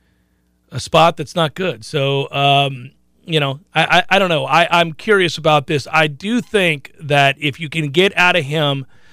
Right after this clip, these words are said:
uh, his best, uh, then you've probably improved your offensive line. And most of our takes have been solid to good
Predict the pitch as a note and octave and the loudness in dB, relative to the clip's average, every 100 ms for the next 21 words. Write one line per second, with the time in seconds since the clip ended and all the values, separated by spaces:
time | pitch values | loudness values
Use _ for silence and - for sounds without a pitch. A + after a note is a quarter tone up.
0 | - - C3 C3 B2+ B2+ - B2+ F3 C3 | -20 -12 -4 0 0 -4 -10 -2 0 4
1 | E3 C3 - - _ - - A#3+ C3 C3+ | 4 2 -4 -18 _ -20 -20 -18 -12 -8
2 | D3 D#3 D#3+ - D#3 D3 D3+ C#3+ D3 D3+ | -6 -4 -6 2 2 4 0 -4 -6 -6
3 | C3+ C#3 C3 C3 C3+ C3 C#3 E3 E3+ E3 | -2 0 -2 -6 -10 -4 -2 -2 -2 -6
4 | C#3+ _ G3+ E3+ G3+ E4+ D#4 - - G#3+ | -10 _ -10 -8 -6 0 0 -2 0 0
5 | A3 - - - - - - G#3 - G#3+ | 0 -8 -18 -20 -20 -20 -16 -16 -10 -2
6 | A3 A3+ G3+ - - - A3+ G#3 A3 A3+ | 0 -2 -8 -16 -20 -12 0 2 4 2
7 | B3 - G#3+ G3 F3 C4+ G#3+ A2 | 0 2 2 2 -2 0 0 -2